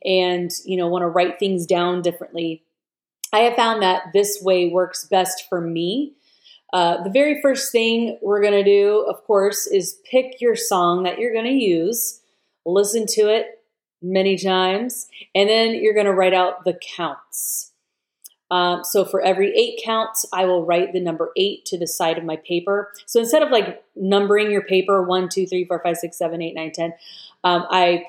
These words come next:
I, like, number my paper with eights down the side.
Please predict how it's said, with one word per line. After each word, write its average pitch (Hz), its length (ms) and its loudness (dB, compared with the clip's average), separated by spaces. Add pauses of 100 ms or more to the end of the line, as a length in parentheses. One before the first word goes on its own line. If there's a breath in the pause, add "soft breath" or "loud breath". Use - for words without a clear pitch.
(160)
I, 185 100 4
like, 175 200 2
number 180 1000 2
my 175 220 0
paper 170 460 0
with 165 260 -2 (120)
eights - 760 -2 (340)
down 170 320 0
the 160 80 -2
side. - 440 -2